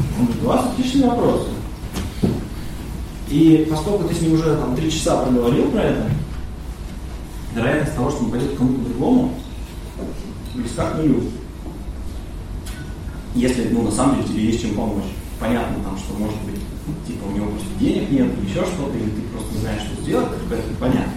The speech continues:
Но если у него есть деньги, и ты, ну, знаешь, что сделать, ну, он твой.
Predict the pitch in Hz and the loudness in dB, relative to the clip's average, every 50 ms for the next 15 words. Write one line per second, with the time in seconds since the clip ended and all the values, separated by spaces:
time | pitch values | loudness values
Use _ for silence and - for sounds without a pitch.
0 | - - 147 - - - - - 117 120 123 123 - 120 117 120 123 127 123 117 | -4 -4 -4 -4 -4 -6 -4 0 2 2 4 4 4 4 4 6 6 6 6 4
1 | 113 - 120 127 123 107 107 107 104 104 101 - 120 113 110 110 107 107 107 107 | 4 4 6 8 8 8 8 6 4 2 2 2 2 2 4 4 4 2 2 0
2 | 107 - 101 - 123 117 107 104 - - 104 104 104 117 - - - - - - | -2 -2 -2 -2 -2 0 0 -2 -4 -4 -4 -2 0 2 2 2 2 2 0 -2
3 | - 110 107 101 98 - - - 120 123 - - - 104 104 104 | -4 -4 -2 -2 -2 -4 -2 -2 -2 -2 0 0 2 4 4 4